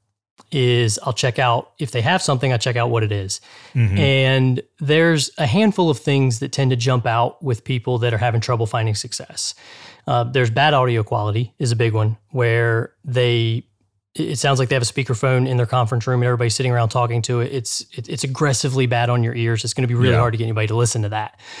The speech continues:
Speaker 1: You know, you'll have people that jump around practice areas where they're just, e-, each ep-, like, each episode might have three different topics in it. And it's really hard when somebody comes to your website and they're looking for answers,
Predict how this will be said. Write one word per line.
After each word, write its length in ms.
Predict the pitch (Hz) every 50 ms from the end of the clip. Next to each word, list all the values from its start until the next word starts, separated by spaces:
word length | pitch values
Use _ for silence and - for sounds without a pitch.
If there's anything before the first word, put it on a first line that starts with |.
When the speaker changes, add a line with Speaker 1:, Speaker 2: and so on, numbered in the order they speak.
| - - - - - - - _ _ _ -
Speaker 1:
You 100 | 175 147
know, 40 | 127
you'll 160 | 127 123 139
have 260 | 131 131 139 131 113 -
people 240 | 151 143 - 139 123
that 100 | 135 131
jump 240 | 123 139 135 120 139
around 200 | 135 127 123 110
practice 360 | - 135 120 117 - 120 -
areas 580 | 139 127 120 120 120 120 117 117 113 110 - - - _
where 280 | _ - 127 120 120 117
they're 140 | 117 127 117
just, 440 | 113 131 127 123 - - - - - _ -
e-, 60 | 151
each 260 | - 165 160 127 -
ep-, 180 | 143 147 151 -
like, 240 | 147 139 123 - -
each 160 | 165 143 -
episode 320 | 147 151 151 - 147 131
might 180 | 127 127 131 131
have 140 | 127 131 -
three 300 | - - 143 143 147 143
different 300 | 131 131 - 131 123 -
topics 420 | 139 123 120 - 123 - - -
in 140 | 135 127 123
it. 200 | 120 123 - - -
And 380 | - 123 120 120 117 117 117 -
it's 180 | - 117 -
really 220 | 143 151 156 151 131
hard 500 | - - - 143 139 135 135 127 117 110 - - - - _ _
when 120 | - 127
somebody 240 | 117 - 131 127 120
comes 260 | - - 127 113 -
to 60 | 127
your 60 | 120 120
website 280 | 123 120 117 - 123
and 80 | 117 110
they're 80 | 113 117
looking 180 | 120 110 117 107
for 120 | - -
answers, 580 | 123 123 123 113 - - 117 110 107 104 -